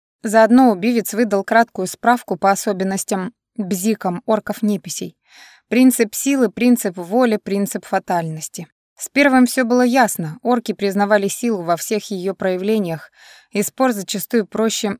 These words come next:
было решить крепким кулаком, чем демагогией. Принцип воли был несколько сложнее в понимании. Он включал в себя свободу, не связанную ограничениями. Если орк решил что-то сделать, никто не вправе ему помешать.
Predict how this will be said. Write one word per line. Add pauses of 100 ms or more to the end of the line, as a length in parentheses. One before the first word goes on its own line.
было
решить
крепким
кулаком,
чем
демагогией. (440)
Принцип
воли
был
несколько
сложнее
в
понимании. (360)
Он
включал
в
себя
свободу,
не
связанную
ограничениями. (580)
Если
орк
решил
что-то
сделать,
никто
не
вправе
ему
помешать.